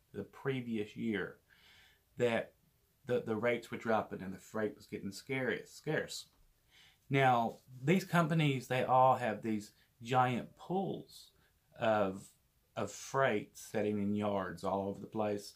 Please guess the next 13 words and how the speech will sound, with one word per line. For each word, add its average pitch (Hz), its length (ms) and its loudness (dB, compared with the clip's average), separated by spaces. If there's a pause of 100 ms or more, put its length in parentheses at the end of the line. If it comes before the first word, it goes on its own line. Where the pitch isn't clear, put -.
(380)
being 127 300 0
stored 123 560 0
on 95 160 0
trailers. - 720 -8 (540)
We 147 220 4
are 123 320 8
now 104 520 2 (420)
the, 107 400 0 (920)
we're 139 120 4
not 151 180 6
just - 240 -6
truck - 260 2
drivers. 101 640 0